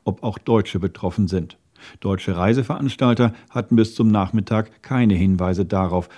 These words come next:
dass Feriengäste von ihnen unter den Opfern sind. Das Auswärtige Amt richtete kurz nach Bekanntwerden der Tat am Vormittag einen Krisenstab ein.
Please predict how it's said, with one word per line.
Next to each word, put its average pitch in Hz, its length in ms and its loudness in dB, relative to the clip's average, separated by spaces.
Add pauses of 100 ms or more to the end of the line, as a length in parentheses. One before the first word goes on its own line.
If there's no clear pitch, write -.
dass 90 220 -6
Feriengäste 101 720 0
von 101 260 -4
ihnen 110 360 0 (220)
unter 104 260 0
den 101 220 -2
Opfern 113 400 -2
sind. 101 340 -4 (500)
Das 95 200 -8
Auswärtige 107 600 -4
Amt 151 260 0
richtete 113 380 -2
kurz - 320 -2
nach 92 140 -2
Bekanntwerden 135 720 -2
der 127 180 -2
Tat 120 300 -2 (220)
am 135 140 0
Vormittag 98 680 -2
einen 110 220 2
Krisenstab 98 800 -2
ein. 92 280 -4